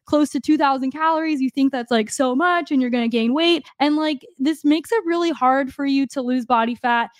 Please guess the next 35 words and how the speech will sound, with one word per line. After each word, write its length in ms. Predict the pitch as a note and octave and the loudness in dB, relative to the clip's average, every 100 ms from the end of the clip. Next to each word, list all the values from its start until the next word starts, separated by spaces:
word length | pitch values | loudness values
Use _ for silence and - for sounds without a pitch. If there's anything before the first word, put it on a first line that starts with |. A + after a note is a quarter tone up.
| _ - | _ -4
and 200 | C4+ C4 | -2 0
build 220 | C4 C4 | 0 0
muscle 580 | C4 B3+ - B3+ B3 B3 | -2 -2 -2 0 0 0
over 300 | C4 B3 B3+ | -2 0 -2
time 480 | - A3+ A#3+ B3+ C4 | -4 -2 0 2 0
if 180 | B3+ - | 0 -2
you 120 | B3 | -2
are 100 | A#3+ | -2
constantly 800 | - C4+ C4 C4+ C4+ C4 C4+ C4 _ _ | -4 -2 -2 -2 -4 0 0 -2 _ _
restricting 680 | C4+ A#3+ C4 B3 - C4 B3+ | 0 0 -4 -4 -2 0 0
yourself. 580 | B3 B3 - A#3+ D4 F#4+ | -2 -4 -4 0 0 0
And 140 | C4+ C4 | -2 0
I 100 | C4 | -2
see 240 | - C#4 | -2 -2
women 380 | C4 B3+ C4+ C4 | 0 0 0 0
put 220 | C4 B3 | -2 -2
themselves 520 | C4 C4 B3+ B3 A#3+ | -2 0 0 0 -2
in 140 | B3+ B3+ | 0 0
this 160 | B3+ | 0
situation 720 | C4 A3 A#3+ A3 A3 D#4 F4+ G4+ - - - _ | -4 -2 0 0 0 -2 0 -2 -8 -20 -20 _
time 300 | - C#4 D4 | -4 -2 -2
and 80 | |
time 260 | C4+ C#4 C4+ | 0 -2 0
again. 380 | B3+ A3+ B3 F4+ | -2 -2 -2 0
Like, 180 | C#4 A#3+ | 0 0
more 300 | A#3 A#3+ B3+ | 0 2 0
than 140 | C4+ | 0
half 340 | A#3+ B3 B3+ | 0 0 0
of 100 | C#4 | -2
the 120 | A#3+ B3 | -6 -6
clients 420 | - B3 B3 A#3 | -4 0 0 -2
that 160 | A3+ | -4
come 240 | - B3+ B3+ | -4 -2 -2
to 140 | D4 | -2
me 340 | C#4 D4+ D#4 | 0 0 0